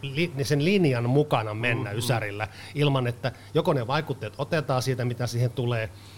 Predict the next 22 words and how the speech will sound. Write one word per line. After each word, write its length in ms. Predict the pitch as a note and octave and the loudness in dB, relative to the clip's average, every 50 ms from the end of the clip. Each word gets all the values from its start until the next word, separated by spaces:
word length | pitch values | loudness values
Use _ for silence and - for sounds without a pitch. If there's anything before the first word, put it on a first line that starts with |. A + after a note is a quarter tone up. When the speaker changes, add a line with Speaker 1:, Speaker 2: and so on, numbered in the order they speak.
| - - | -14 -10
Speaker 1:
ja 120 | - B2 A2+ - - - - - - - - - - | -8 -8 -8 -10 -16 -18 -18 -20 -20 -20 -16 -10 -2
muututaan 560 | D3 D3 D3+ D3+ D3+ C#3 B2 - A#2+ G#2+ A2 | 2 4 4 4 4 2 0 -2 -2 -2 -2
sen 160 | G#2+ B2 A2 G#2+ | 0 -2 -2 -2
mukana. 380 | G#2+ G2+ G2 - G2 G2 G2+ G#2 | -2 -4 -6 -6 -8 -8 -8 -8
Niin 140 | A#2 A#2+ | -6 -6
Speaker 2:
Mm. 40 | B2 | -6
Speaker 1:
sanotusti 520 | B2+ D3+ D3+ C#3+ - C3 - - C3+ B2 - - - | -4 -4 -4 -2 -4 -4 -2 -2 -4 -4 -6 -6 -2
tykätään 460 | - D3 C3 C3 A#2+ A#2 - A#2+ A2 G#2+ | 0 0 0 0 -2 -2 -2 -2 -2 -2
siitä 220 | A#2+ A#2 - A#2+ - - | -4 -6 -6 -10 -12 -10
niinku 160 | - B2 A#2+ - | -12 -10 -8 -4
fanina 380 | - C3+ C#3 C#3+ C3 A#2 A2 | 0 0 2 2 2 0 -2
tai 240 | G#2+ C3 B2+ C3 C#3 B2+ | -2 -2 -2 -2 -2 -2
ei. 300 | C#3+ E3 D#3 C#3 A2+ G#2 G2 | 0 2 2 2 0 -2 -4
Tykkäskö 340 | C3+ B2+ - C3+ - - B2+ | -4 -4 -2 -2 -2 -2 0
suuri 260 | - D3+ D3 D3 C#3 | 2 2 4 4 4
yleisö, 240 | B2+ B2+ B2 A#2+ - | 2 2 0 0 0
sillä 220 | - D3+ C#3+ C#3 | 0 2 2 2
ei 20 | C3+ | 2
ollut 140 | C#3 C3+ C#3+ | 2 2 2
merkitystä, 440 | D3+ D3 C#3+ A#2+ A#2+ A#2+ A#2 - B2 | 2 2 2 0 -2 -6 -4 -4 -4
mutta 300 | A#2+ A#2 - C3 A#2+ A2+ | -4 -4 -4 -6 -4 -2
enemmistö 480 | B2 D3 D3+ C#3 C3 C3 B2+ - A#2 | 0 2 2 2 2 0 -2 -4 -6